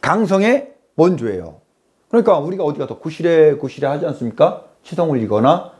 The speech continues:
아니면 산신제를 지나거나, 그러면 고시래가 곡신이다. 우리에게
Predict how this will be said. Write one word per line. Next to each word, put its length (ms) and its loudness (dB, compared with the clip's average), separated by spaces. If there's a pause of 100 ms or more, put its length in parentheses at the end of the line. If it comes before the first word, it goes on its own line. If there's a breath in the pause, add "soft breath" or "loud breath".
아니면 240 -2
산신제를 560 0
지나거나, 600 0 (300 soft breath)
그러면 340 2 (180 loud breath)
고시래가 960 2
곡신이다. 880 2 (180)
우리에게 720 2